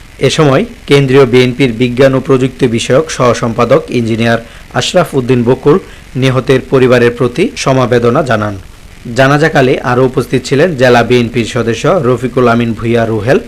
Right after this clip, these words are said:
উপজেলা বিএনপির ভারপ্রাপ্ত সভাপতি হজরত আলী ভূঁইয়া, সাধারণ সম্পাদক আব্দুর রহমান খুকন,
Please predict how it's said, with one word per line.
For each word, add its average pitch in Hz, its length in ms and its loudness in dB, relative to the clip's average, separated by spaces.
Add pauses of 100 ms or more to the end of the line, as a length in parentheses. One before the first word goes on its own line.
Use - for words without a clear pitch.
(340)
উপজেলা 147 440 2
বিএনপির 139 580 0
ভারপ্রাপ্ত 131 560 0
সভাপতি 117 560 -2
হজরত 113 420 -4
আলী 117 160 0
ভূঁইয়া, 117 380 -2 (340)
সাধারণ 117 400 0
সম্পাদক 117 540 0
আব্দুর 120 300 0
রহমান 110 360 0
খুকন, 139 320 0